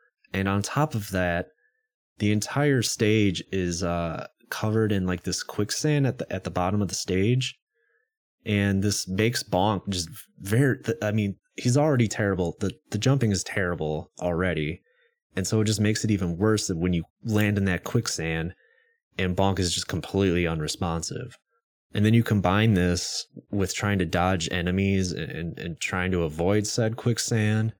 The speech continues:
And it's just inevitable that you will fall and you're just gonna take all this damage. But upon my second playthrough of this game, I, I played this more than once,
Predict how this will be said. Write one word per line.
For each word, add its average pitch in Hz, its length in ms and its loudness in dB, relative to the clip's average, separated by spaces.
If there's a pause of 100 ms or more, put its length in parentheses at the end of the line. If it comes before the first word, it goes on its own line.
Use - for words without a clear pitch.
(140)
And - 160 -10
it's - 260 -8
just - 260 -4
inevitable 107 640 2
that 101 180 0
you 78 80 -4
will 73 100 -6
fall 113 520 2
and 98 80 0
you're 87 140 -2
just 85 180 -4
gonna 85 140 -2
take 101 400 -2
all 92 160 -2
this 85 200 -4
damage. 92 680 -2 (640)
But 101 120 0
upon 117 320 0
my 101 360 0
second 113 440 -2
playthrough 113 460 0
of 87 80 -4
this 85 140 -4
game, 85 460 -4 (160)
I, - 120 -14 (880)
I 85 60 -8
played 87 300 -2
this 101 160 -2
more 101 160 0
than 107 160 2
once, 95 500 0